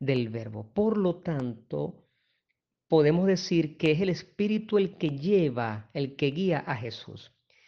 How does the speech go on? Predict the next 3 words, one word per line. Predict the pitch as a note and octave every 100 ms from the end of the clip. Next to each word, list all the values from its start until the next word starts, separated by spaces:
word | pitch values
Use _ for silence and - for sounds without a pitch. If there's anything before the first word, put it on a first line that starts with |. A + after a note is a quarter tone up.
| _ _ _ _ _
Aparecen | D#3 D3+ E3 C4 C#4+ B3
muchos | G3 G#3 A3 G#3
pasivos | - D3 - G3 D3 D3+ E3 -